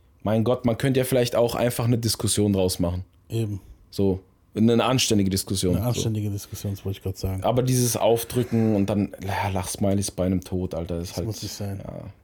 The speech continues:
Speaker 2: Ich würd sagen,
Speaker 1: Nee.
Speaker 2: damit haben wir jetzt eine ziemlich ernste Folge für heute beendet. Wir haben
Speaker 1: Ja,
Speaker 2: auch
Speaker 1: jetzt
Speaker 2: ein
Speaker 1: aber
Speaker 2: bisschen
Speaker 1: nicht,
Speaker 2: drüber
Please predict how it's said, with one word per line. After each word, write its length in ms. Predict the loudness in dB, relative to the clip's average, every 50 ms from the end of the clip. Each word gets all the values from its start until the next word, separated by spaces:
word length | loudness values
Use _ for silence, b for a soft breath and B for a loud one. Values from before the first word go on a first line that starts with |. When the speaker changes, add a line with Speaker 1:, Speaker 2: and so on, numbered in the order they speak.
| -18
Speaker 2:
Ich 100 | -14 -6 -6
würd 100 | -6 -2
sagen, 540 | 0 0 0 0 0 0 0 0 0 -2 -4
Speaker 1:
Nee. 160 | -6 -6 -6 -2
Speaker 2:
damit 280 | -2 0 0 0 -2 0
haben 160 | -2 0 0
wir 60 | 0
jetzt 120 | 0 -2 -4
eine 80 | -6
ziemlich 320 | -4 -2 -2 -2 -2 -6 -6
ernste 300 | -4 -4 -4 -4 -8 -8
Folge 320 | -4 0 0 0 0 -2
für 160 | -2 -2 0
heute 200 | 0 0 0 -2 -4
beendet. 500 | -8 -6 -6 -6 -6 -8 -8 -10 -16 -18 -20 _ _
Wir 140 | -6 -4 -2
haben 320 | -2 -2 -2 -2 -4 -4 -6 -10 -18 -20 _ b b b
Speaker 1:
Ja, 400 | 0 2 4 4 4 4 4 4
Speaker 2:
auch 40 | 6
Speaker 1:
jetzt 220 | 6 4 4 4
Speaker 2:
ein 60 | 4 6
Speaker 1:
aber 100 | 6 6
Speaker 2:
bisschen 60 | 6
Speaker 1:
nicht, 220 | 6 4 2 0 0
Speaker 2:
drüber 160 | -2 -4